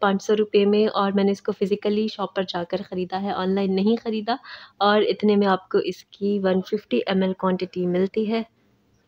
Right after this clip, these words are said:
अच्छा, ये है Enchanter की चार्मिंग बॉडी स्प्रे। इससे पहले मैंने Enchanter की,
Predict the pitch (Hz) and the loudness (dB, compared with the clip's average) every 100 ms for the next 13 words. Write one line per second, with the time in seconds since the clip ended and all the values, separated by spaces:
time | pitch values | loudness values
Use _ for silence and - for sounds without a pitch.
0 | _ _ _ _ _ _ _ _ _ _ | _ _ _ _ _ _ _ _ _ _
1 | - 240 262 233 262 262 269 247 240 226 | 0 6 6 8 8 8 6 6 6 6
2 | 233 233 247 240 214 220 226 202 202 - | 4 4 4 6 8 8 6 4 2 -2
3 | - 214 214 208 226 226 214 220 208 214 | 2 4 4 2 2 6 6 8 6 4
4 | 208 208 208 202 220 220 220 | 4 2 2 0 0 0 0